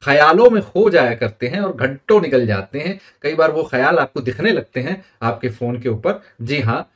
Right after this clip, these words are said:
मैं समझ रहा हूँ, नीचे लिख सकते हैं आप, आपको क्या लग रहा है वो ही। तो कई बार उसमें समय निकल जाता है। और साइकोलॉजिकल डिसऑर्डर जरूरी नहीं है कि एक यही हो, कई लोग परेशान हैं, एक्चुअल काम के मारे हैं, कईयों के बॉस तंग कर रहे हैं, डेडलाइन आ रही, पैसे नहीं है,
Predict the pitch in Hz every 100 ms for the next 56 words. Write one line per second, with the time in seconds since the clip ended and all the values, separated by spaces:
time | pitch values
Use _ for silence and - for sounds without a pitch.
0 | _ 135 127 120 117 110 143 247 175 143
1 | 135 - 110 123 131 254 151 104 123 123
2 | 113 110 110 117 180 - _ _ 127 139
3 | 110 101 - _ _ _ 202 208 202 214
4 | 247 233 226 208 220 - 185 180 160 139
5 | 113 110 101 - _ _ 156 185 220 233
6 | 226 - _ _ _ - 180 247 240 214
7 | 247 247 190 185 180 214 208 - 135 139
8 | 165 220 196 196 208 226 196 143 143 196
9 | 170 - _ _ - 208 196 196 196 156
10 | 143 151 175 165 135 151 151 147 - _
11 | - 147 - 165 - 147 156 147 151 143
12 | 123 120 131 165 131 143 143 135 135 139
13 | 143 135 110 117 127 151 147 139 131 139
14 | 135 117 113 147 170 147 135 143 139 135
15 | 131 175 156 143 143 143 131